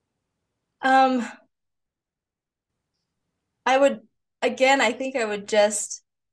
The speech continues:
hold her hand and reassure her that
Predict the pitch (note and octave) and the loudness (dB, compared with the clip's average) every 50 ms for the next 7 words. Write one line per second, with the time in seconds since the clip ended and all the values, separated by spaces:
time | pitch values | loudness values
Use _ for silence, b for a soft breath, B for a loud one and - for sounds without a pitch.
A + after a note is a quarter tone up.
0 | _ _ _ _ _ - A3 G#3+ G#3 G3+ F#3+ G#3 G#3+ A3 F#3 F3+ F3+ F#3 G3 G#3+ | _ _ _ _ _ -2 -2 -2 0 -2 -4 -4 -4 -6 -6 -6 -6 -6 -8 -10
1 | G#3+ - _ _ - G#3 G3+ G3+ G3 - _ _ _ _ _ _ _ _ - G3 | -12 -14 _ _ -14 -12 -12 -12 -12 -16 _ _ _ _ _ _ _ _ -14 -12
2 | F#3 G3 G#3+ G3 G3 G3 G3 - F3+ F3 F3+ G3+ G3+ F#3 F#3+ G#3 A3 - - G3+ | -6 -6 -4 -4 -4 -6 -6 -6 -4 -4 -4 -4 -2 -2 -2 -2 -4 -6 -4 -2
3 | G3+ E3 - - | -2 -2 -4 -8